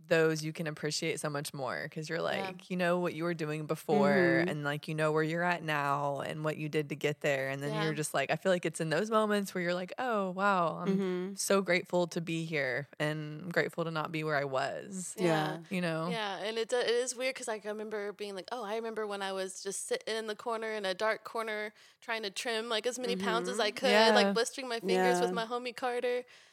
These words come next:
Speaker 2: That's
Speaker 1: <laughs>
Speaker 2: how I started working with Brandon. It was Carter. He started trimming, someone I trimmed with started trimming with for Brandon, and he was like, "Hey, remember that girl?"
Speaker 1: Yeah.
Speaker 2: <laughs>
Speaker 1: Word of
Speaker 2: And
Speaker 1: mouth. <laughs>
Speaker 2: like,
Speaker 3: Cool.
Speaker 2: "You like that video?" And so, yeah, the homie hooked it up.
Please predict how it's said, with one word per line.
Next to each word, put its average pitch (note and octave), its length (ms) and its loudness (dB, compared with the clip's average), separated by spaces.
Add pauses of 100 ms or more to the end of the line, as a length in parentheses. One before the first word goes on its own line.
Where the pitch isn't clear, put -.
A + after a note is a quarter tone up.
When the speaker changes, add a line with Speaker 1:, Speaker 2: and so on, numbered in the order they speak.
(120)
Speaker 2:
That's G#3 200 4
Speaker 1:
<laughs> - 20 -4
Speaker 2:
how C4+ 180 4
I A#3+ 100 4
started A3+ 200 -2
working F#3+ 180 -4
with F3+ 100 -8
Brandon. F#3 280 -2
It G3 40 -8
was G3 140 -8
Carter. G#3+ 280 -6
He G#3 100 -12
started G3 360 -8
trimming, F#3+ 440 -8
someone A3 260 -8
I F#3+ 100 -2
trimmed G3+ 340 -10
with F3 160 -4
started F3 300 -10
trimming F#3 300 -8
with F3+ 160 -8
for F#3 120 -8
Brandon, F3+ 400 -6
and D#3+ 100 -10
he F#3 100 -10
was F3 180 -10
like, - 400 -10
"Hey, G#3+ 220 -6
remember F#3+ 240 -10
that F#3+ 200 -6
girl?" G#3 340 0
Speaker 1:
Yeah. A#3+ 680 6
Speaker 2:
<laughs> - 0 - (360)
Speaker 1:
Word G#3 220 8
of G#3 60 4
Speaker 2:
And - 0 -
Speaker 1:
mouth. E3+ 420 6 (140)
<laughs> - 220 2
Speaker 2:
like, - 80 -18 (120)
Speaker 3:
Cool. F3+ 320 0
Speaker 2:
"You A#3 120 -10
like C4 220 -2
that G#3 200 0
video?" B3+ 480 0
And C#4 220 0
so, G#3+ 220 -4
yeah, - 240 -4
the G3+ 140 -8
homie A3 280 -8
hooked G3+ 220 -16
it G3+ 80 -12
up. F3+ 180 -10